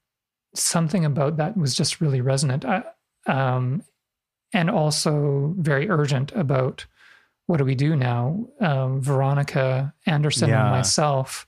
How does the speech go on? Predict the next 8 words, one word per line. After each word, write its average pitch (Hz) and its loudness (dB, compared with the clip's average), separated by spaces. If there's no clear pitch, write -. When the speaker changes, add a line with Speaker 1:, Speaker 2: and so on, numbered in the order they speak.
Speaker 1:
being 147 0
in 135 0
the 135 0
core 151 -2
team, 151 0
we 147 0
thought, 147 -2
"Okay, 139 0